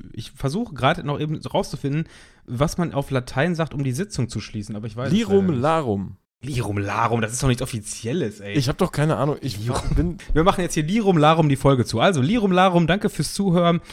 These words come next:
Speaker 1: Habt eine schöne Woche. In der nächsten Woche hören wir uns, oder, äh,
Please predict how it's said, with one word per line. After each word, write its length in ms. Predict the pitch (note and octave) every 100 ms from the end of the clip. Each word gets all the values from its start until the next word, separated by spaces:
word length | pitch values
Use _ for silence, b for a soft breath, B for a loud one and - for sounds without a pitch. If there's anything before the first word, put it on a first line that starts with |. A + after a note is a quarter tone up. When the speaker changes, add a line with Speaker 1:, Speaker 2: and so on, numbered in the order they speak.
| B B
Speaker 1:
Habt 180 | G3 G3+
eine 160 | E3+ E3
schöne 260 | F3+ D#3+
Woche. 380 | D#3 F3+ E3+ D#3 B B
In 100 | - F3+
der 60 |
nächsten 300 | E3+ F#3 D#3
Woche 380 | D#3 D#3+ D#3 C#3
hören 240 | A#2+ E3 F3+
wir 120 | D#3+
uns, 180 | D#3+ D3+
oder, 180 | B2 A#2+
äh, 380 | G2+ F#2+ F2